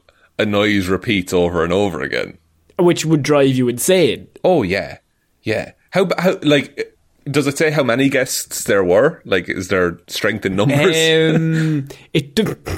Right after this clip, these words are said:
Speaker 2: <laughs> I think it's worse. The more people there is, the more chance someone loses, loses
Speaker 1: Someone
Speaker 2: the
Speaker 1: snaps.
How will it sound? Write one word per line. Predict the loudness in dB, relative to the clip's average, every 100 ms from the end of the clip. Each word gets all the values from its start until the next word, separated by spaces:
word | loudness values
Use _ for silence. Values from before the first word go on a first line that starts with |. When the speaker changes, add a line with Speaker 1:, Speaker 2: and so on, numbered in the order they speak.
| -10 -6 -6
Speaker 2:
<laughs> | -2
I | 0
think | 2 2
it's | 0
worse. | 0 2 2 0 -4 -2
The | 0
more | 4 2
people | 2 0 2 2 4
there | 4
is, | 4 2 0
the | -2
more | 2 2 2
chance | 2 -2 -2
someone | 0 2 2 0 -2 2
loses, | 2 2 -2 -6 -8 -14 -20 _ _ _ 0
loses | 2 4
Speaker 1:
Someone | 0 0
Speaker 2:
the | 2
Speaker 1:
snaps. | 2 -2 -6 -6 -6 -8